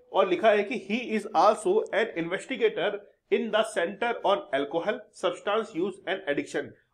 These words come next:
उस डिपार्टमेंट के अंदर ये काम करते हैं और उनके द्वारा ही ये रिसर्च जो है वो किया गया है। तो कम से कम अब तो आप लोग स्वीकार करेंगे कि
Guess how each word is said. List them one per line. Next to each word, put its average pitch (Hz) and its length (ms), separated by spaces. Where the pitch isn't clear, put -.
उस 220 140
डिपार्टमेंट 190 540
के 220 60
अंदर 202 120
ये 196 60
काम 170 260
करते 170 280
हैं - 160
और 160 160
उनके 175 300
द्वारा 156 240
ही 180 120
ये 180 160
रिसर्च 147 440
जो 147 80
है 175 100
वो 185 120
किया 156 260
गया 120 180
है। 117 140
तो 220 60
कम 233 220
से 226 120
कम 196 200
अब 175 180
तो 240 60
आप 233 140
लोग 226 140
स्वीकार 214 300
करेंगे 208 380
कि - 840